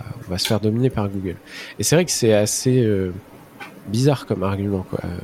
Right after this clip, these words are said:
c'est, « Mais si on vous laisse choisir autre chose, vous allez choisir autre chose. » Bah, o-, ouais, <laughs> enfin, voilà. Alors, en tout cas, la, l'article est intéressant parce qu'il, moi, il me remet un peu, euh,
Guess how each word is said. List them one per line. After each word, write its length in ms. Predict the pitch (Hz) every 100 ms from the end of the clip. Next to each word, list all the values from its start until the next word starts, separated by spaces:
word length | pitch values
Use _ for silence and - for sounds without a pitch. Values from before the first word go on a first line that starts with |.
| -
c'est, « 420 | - - 92 95 - - -
Mais 80 | 127
si 140 | -
on 60 | 156
vous 80 | 147
laisse 180 | 151 -
choisir 320 | 147 123 135
autre 120 | 143
chose, 220 | - 165
vous 80 | 113
allez 160 | 113 110
choisir 380 | - 127 127
autre 140 | 120 -
chose. » 220 | 135 104 -
Bah, 380 | 101 101 98 - -
o-, 440 | 110 113 - 113 117
ouais, 280 | 151 185 139 -
<laughs> 100 | 123
enfin, 260 | - 131 120 - - - - - - -
voilà. 160 | 117
Alors, 260 | 92 110 135
en 100 | 147
tout 120 | 143
cas, 140 | - 208
la, 200 | 139 -
l'article 560 | 139 135 - - - -
est 120 | 123
intéressant 640 | 120 131 160 147 143 170
parce 220 | 175 127 117
qu'il, 180 | 135
moi, 300 | 131 131 139
il 80 | 151
me 100 | 131
remet 440 | 120 127 147 151 156
un 180 | 135
peu, 160 | 131 143
euh, 460 | 151 151 117 110